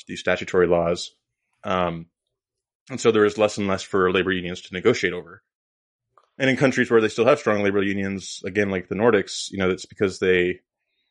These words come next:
uh, have delegated a lot of that regulatory power to collective bargaining, in some cases, like, letting the union run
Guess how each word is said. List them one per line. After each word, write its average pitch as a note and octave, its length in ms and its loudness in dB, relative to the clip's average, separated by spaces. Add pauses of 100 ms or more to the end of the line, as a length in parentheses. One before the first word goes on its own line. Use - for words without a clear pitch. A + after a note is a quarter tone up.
(160)
uh, F2+ 260 0
have F#2 180 -6
delegated G2 520 2
a F#2 60 0
lot F2 140 2
of E2+ 80 -2
that F2 180 -4
regulatory F2+ 480 -4
power E2+ 300 0
to F#2+ 500 -6 (240)
collective F2+ 280 -6
bargaining, F2+ 520 -2 (400)
in F#2 80 -8
some F#2+ 140 -2
cases, F2+ 360 -2
like, F2+ 140 0
letting F2+ 300 2
the F2 100 -2
union F2 440 0
run F2 420 -2